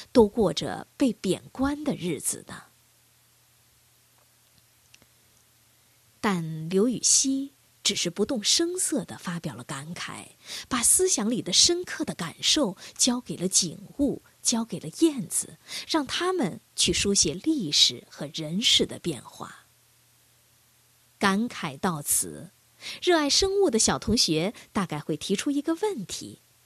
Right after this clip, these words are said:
燕子的寿命有那么长吗？而且燕子是候鸟，不会每天都住在这里，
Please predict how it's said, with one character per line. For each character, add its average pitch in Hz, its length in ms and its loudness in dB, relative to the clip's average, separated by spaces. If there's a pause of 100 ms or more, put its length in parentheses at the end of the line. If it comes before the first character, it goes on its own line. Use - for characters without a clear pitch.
(520)
燕 440 200 6
子 262 120 0
的 254 120 8
寿 330 240 4
命 262 340 -2 (100)
有 220 120 8
那 508 260 2
么 226 80 4
长 - 280 0
吗？ 190 340 0 (500)
而 220 160 6
且 151 420 2 (340)
燕 349 200 6
子 202 240 2
是 - 160 4
候 370 260 4
鸟， 185 460 0 (220)
不 359 100 8
会 403 160 8
每 226 260 2
天 392 300 2 (100)
都 220 160 4
住 185 160 2
在 - 160 -2
这 156 240 0
里， - 300 -12